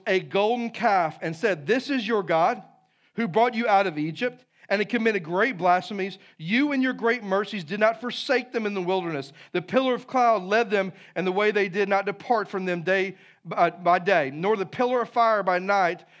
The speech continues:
the way by which they stu-, they should go. In other words, he says, "Listen, we are not only rebellious and disobedient, we're idolaters." We choose to put other things ahead of our relationship with the Lord.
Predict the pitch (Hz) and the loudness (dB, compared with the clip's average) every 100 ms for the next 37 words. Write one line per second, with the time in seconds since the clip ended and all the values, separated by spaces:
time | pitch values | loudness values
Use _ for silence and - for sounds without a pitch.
0 | - 175 202 202 190 175 170 185 185 - | -6 0 2 2 4 4 4 0 -4 -6
1 | - 165 170 - 202 190 170 160 180 156 | -4 -2 -2 -6 -6 -4 -4 -4 -4 0
2 | 170 143 185 247 277 226 202 226 233 196 | 0 0 0 0 2 0 0 -6 -6 -4
3 | 247 247 180 - - - 175 269 262 233 | -2 -2 -6 -10 -20 -10 -2 0 2 4
4 | 226 233 220 202 190 170 151 196 247 247 | 2 2 0 -2 -4 -4 2 4 4 0
5 | 240 - 190 190 196 160 233 208 185 - | -6 -6 -6 -4 -6 -4 -4 -4 -6 -12
6 | - 220 254 214 196 247 233 - 117 - | -4 0 0 2 2 2 -2 -8 -14 -16
7 | - _ _ _ _ _ _ _ _ - | -20 _ _ _ _ _ _ _ _ -14
8 | 151 180 285 330 - - 285 240 185 180 | -6 -2 0 -2 -4 -2 0 0 -2 -6
9 | 175 - _ - 196 - 214 - 202 214 | -10 -16 _ -4 -4 0 -2 0 2 2
10 | 277 269 247 196 180 180 160 - _ _ | 0 -2 -2 0 -2 -6 -10 -18 _ _
11 | _ _ 180 190 196 214 190 180 175 170 | _ _ 0 2 2 2 2 0 0 -2
12 | 160 151 147 131 104 | -4 -8 -6 -6 -8